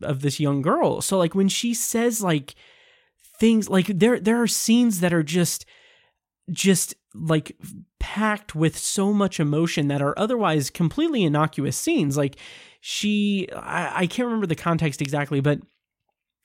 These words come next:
um, oh, they were w-, waiting to do karaoke and he didn't wanna do karaoke. So, um, so she mentions something about it and he says, like, "Well, you know, when we get home, I can, I can put you, um, I can try to get someone to give you, like, singing lessons or something, or,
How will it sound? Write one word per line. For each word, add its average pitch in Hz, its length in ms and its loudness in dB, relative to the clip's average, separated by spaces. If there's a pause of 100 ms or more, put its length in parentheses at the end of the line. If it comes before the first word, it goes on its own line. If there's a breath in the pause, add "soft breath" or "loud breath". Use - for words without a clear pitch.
um, 151 420 4 (260 loud breath)
oh, 165 220 6
they 156 140 2
were 160 160 0
w-, 165 400 -2
waiting 185 400 2
to 147 300 0
do 165 220 0
karaoke 151 640 -2
and 139 80 0
he 165 100 2
didn't 170 200 2
wanna 165 160 2
do 165 180 0
karaoke. 135 580 -4
So, 151 320 0 (420 loud breath)
um, 143 640 2 (320)
so 170 240 2
she 208 260 0
mentions 196 720 0
something 196 540 0
about 135 340 0
it 135 140 0
and 156 180 2
he 175 160 0
says, 170 380 -2
like, 147 160 -2
"Well, 170 180 2
you 175 120 0
know, 160 120 2
when 156 200 2
we 156 120 2
get 156 140 2
home, 233 260 0
I 143 80 0
can, 143 240 0 (400 loud breath)
I 165 120 0
can 165 220 2
put 185 240 -2
you, 160 560 2
um, 139 480 -2
I 160 120 -2
can 156 280 0
try 156 220 -2
to 151 80 -2
get 151 240 -2
someone 151 400 -2
to 143 320 -2
give 156 240 -2
you, 160 100 2
like, 143 180 -2
singing 254 360 2
lessons 135 440 -2
or 135 80 -2
something, 139 360 -4
or, 147 280 0